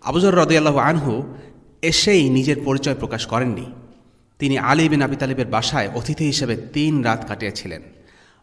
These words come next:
যখন তার কাছে মনে হলো আলীকে বিশ্বাস করা যায়, তখন তিনি আলী রাদিয়াল্লাহু আনহুর কাছে নিজের উদ্দেশ্য প্রকাশ করলেন। এটা হচ্ছে সাবধানতা। অন্যদিকে তিনি ঠিকই কুরাইশদের সামনে গিয়ে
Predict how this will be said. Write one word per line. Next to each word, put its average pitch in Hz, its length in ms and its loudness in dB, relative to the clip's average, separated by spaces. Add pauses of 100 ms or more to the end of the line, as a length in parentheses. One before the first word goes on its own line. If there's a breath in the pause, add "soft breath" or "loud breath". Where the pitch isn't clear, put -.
(160)
যখন 127 260 -2
তার 147 160 -2
কাছে 139 220 -4
মনে 113 220 0
হলো 139 220 -2
আলীকে 117 380 -2
বিশ্বাস 113 380 -2
করা 175 180 -2
যায়, 87 220 -6 (640 loud breath)
তখন 131 320 0
তিনি 147 220 -2
আলী 123 220 2
রাদিয়াল্লাহু 113 380 -4
আনহুর 104 260 -6
কাছে 147 320 -6
নিজের 110 320 -4
উদ্দেশ্য 110 500 -8
প্রকাশ - 320 -8
করলেন। 90 300 -8 (680 soft breath)
এটা 127 260 -4
হচ্ছে 135 380 -4
সাবধানতা। 107 640 -4 (880 soft breath)
অন্যদিকে 180 420 4
তিনি 143 180 2
ঠিকই 180 340 0
কুরাইশদের 139 420 2
সামনে 147 280 0
গিয়ে 139 180 0